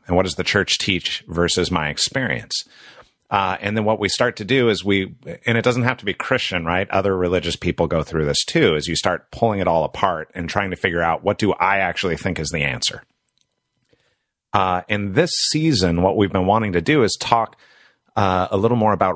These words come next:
reconstruction. How do you rebuild something valuable after you've taken everything all apart? Uh, and, and I think we're gonna kind of focus on that for today's show.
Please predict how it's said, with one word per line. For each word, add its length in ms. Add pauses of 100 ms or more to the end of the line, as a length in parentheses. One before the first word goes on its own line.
(100)
reconstruction. 960
How 200
do 80
you 140
rebuild 760
something 720
valuable 960
after 300
you've 140
taken 320
everything 340
all 160
apart? 340 (800)
Uh, 400
and, 240
and 160
I 60
think 240
we're 140
gonna 180
kind 220
of 120
focus 360
on 120
that 220
for 140
today's 300
show. 260